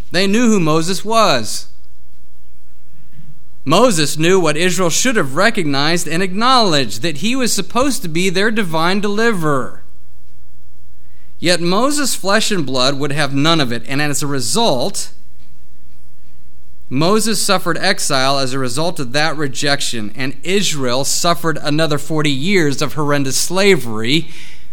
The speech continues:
because they did not see in Moses a deliverer.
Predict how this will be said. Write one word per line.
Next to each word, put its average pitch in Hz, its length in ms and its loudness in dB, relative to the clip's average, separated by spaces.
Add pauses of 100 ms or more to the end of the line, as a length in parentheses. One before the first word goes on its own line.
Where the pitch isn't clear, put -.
because 139 240 0
they 156 100 2
did 151 140 2
not 208 260 4
see 190 320 2
in 160 280 2
Moses 170 840 4
a 143 140 2
deliverer. 165 840 2